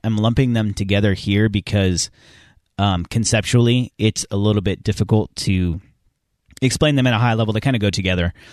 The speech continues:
uh, 'cause the, the issues were kind of the same side of, or two sides of the same coin, rather. And so these two councils, uh, they first were responding to Nestorianism. And so Nestorius,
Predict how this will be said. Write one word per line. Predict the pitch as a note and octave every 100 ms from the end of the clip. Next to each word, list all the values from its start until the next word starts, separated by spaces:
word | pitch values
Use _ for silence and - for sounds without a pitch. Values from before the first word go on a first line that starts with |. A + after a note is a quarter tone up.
| - -
uh, | G#2 G2 F#2 - - -
'cause | C3 G#2+
the, | A2 G#2 F#2
the | G2 A2+
issues | B2 C3 A#2 G2+
were | G#2+
kind | G#2+ G2+
of | F#2+
the | F#2
same | - G2 G2
side | - F2+ F2+ F2+ -
of, | F#2+ F#2 E2 - _ _ _ _ - - _ _ _ -
or | B2+ - -
two | - D#3+
sides | C#3 G#2+
of | F#2+
the |
same | G#2 G2
coin, | F#2+ G#2 G#2
rather. | G#2+ C#3+ - _ _ _ _ _ _ _ -
And | -
so | E3 C#3+ A#2+ _ -
these | C#3 C4+ F4 -
two | - D#3 C#3+
councils, | - G#2 - F#2+ B2+ - - - - - -
uh, | C3 C3
they | C#3+
first | - G#3 A3
were | F3+
responding | D#3 - C3+ B2+ B2+ A#2
to | - A#2
Nestorianism. | A#2 A2 - - E3+ F#3 C#3+ G#2+ F#2 E2+ F#2 A#2+ - _ _ _ -
And | - C3
so | D3+
Nestorius, | D#3 C#3 - - G3 C4 A#3 A2 E2+ - -